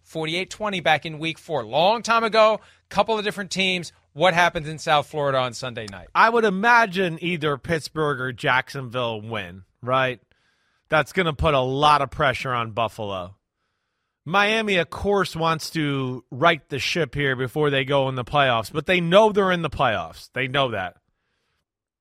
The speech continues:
Speaker 2: I think that psychosis is advantage Buffalo Bills, let alone they dominated them the first time around.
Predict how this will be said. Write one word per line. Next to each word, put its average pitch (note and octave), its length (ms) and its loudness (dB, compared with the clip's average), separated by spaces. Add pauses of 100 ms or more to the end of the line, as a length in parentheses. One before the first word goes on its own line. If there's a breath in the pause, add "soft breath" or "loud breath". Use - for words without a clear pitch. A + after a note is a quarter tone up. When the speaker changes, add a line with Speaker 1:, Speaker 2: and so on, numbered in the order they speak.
(340)
Speaker 2:
I D#3+ 100 0
think G3+ 220 -4
that F3+ 220 4
psychosis D#3 880 -2
is C#3+ 280 -6 (560)
advantage E3 580 -2
Buffalo E3+ 420 2
Bills, D#3+ 540 -2 (840)
let C#3+ 220 0
alone F3+ 480 2 (500 soft breath)
they D#3 140 2
dominated F#3 580 2
them F#3+ 120 -4
the F3+ 80 -2
first E3+ 280 -2
time D3+ 240 2
around. C#3+ 460 0